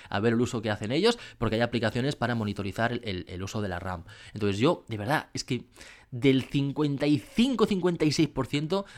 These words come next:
de uso de la ram es que no he pasado nunca, nunca con un Mac, ¿eh?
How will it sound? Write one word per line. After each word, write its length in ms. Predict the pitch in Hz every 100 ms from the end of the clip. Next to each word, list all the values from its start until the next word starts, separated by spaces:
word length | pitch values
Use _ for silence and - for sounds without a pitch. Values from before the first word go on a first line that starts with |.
| -
de 220 | 123 131
uso 340 | 156 - 113
de 120 | 104
la 120 | 101 98
ram 300 | 127 185 - -
es 140 | -
que 80 | 123
no 80 | 131
he 20 |
pasado 320 | 123 123 113
nunca, 380 | 107 107 82 - - -
nunca 420 | 135 170 170 107
con 160 | 107 107
un 120 | 95
Mac, 220 | 87 85
¿eh? 140 | 147